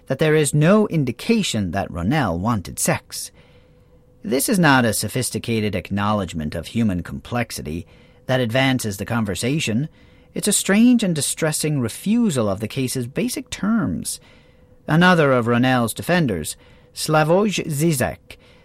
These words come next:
has been less shy about calling Reitman a liar, while also insisting that Ronell is complex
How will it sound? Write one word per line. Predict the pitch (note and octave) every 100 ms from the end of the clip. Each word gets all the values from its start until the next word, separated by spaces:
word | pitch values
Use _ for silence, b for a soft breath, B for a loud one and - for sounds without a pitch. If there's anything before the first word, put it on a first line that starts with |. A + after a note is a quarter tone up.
| b
has | D#3+ D#3+
been | D#3+ F3 D#3+
less | E3 F3+
shy | - F#3 G#3
about | E3 C3 A#2+ G#2+
calling | C3 A#2+ A#2 A2+
Reitman | A2+ B2 B2+ A#2+
a |
liar, | A#2 A#2 A#2+ B2 E3
while | D#3 B2 C3
also | - C#3 C#3 C3+
insisting | A#2 - F3+ - D3
that | C3 A#2+
Ronell | B2+ A#2+ B2+ D3 E3
is | -
complex | - G#2+ - E2+ G#2+ - -